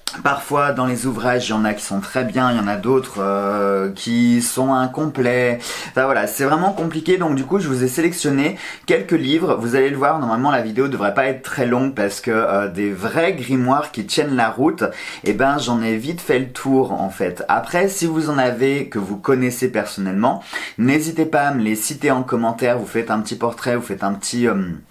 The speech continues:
un, une petite fiche détaillée du livre avec votre avis, ce que vous, vous en avez pensé. Mais là, vraiment, ça ne tient qu'à moi, en fait. Tous les livres que je vais vous montrer, ils sont au nombre de cinq, dont, euh, deux, en fait, que je considère comme un seul.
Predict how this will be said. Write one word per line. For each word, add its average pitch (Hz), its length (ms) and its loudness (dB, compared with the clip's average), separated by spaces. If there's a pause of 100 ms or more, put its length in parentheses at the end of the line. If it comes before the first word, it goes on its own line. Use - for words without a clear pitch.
(460)
un, 110 240 0
une 110 120 0
petite 127 220 -4
fiche 135 280 0
détaillée 131 460 0
du 107 180 -2
livre 117 420 0
avec 107 280 0
votre 113 260 -6
avis, 113 300 -2
ce - 80 -10
que 101 80 -4
vous, 98 180 -2
vous 104 200 -2
en 95 60 0
avez 98 200 2
pensé. 135 440 0 (320)
Mais 110 140 0
là, 135 140 2
vraiment, 147 560 0
ça 127 260 -2
ne 131 120 0
tient 160 240 0
qu'à 120 200 0
moi, 123 300 2
en 151 100 2
fait. 127 320 -2
Tous 156 120 -6
les 156 100 2
livres 151 280 -2
que 117 120 -4
je 113 100 0
vais 135 80 4
vous 107 160 0
montrer, 123 600 2
ils 151 40 0
sont 110 220 -4
au 104 40 0
nombre 120 340 0
de 101 100 0
cinq, 120 520 -2 (440)
dont, 156 540 2
euh, 131 400 2
deux, 156 280 4
en 160 140 2
fait, 156 340 0
que 135 200 2
je 120 100 -4
considère 143 600 0
comme 127 260 0
un 135 140 2
seul. 101 400 -2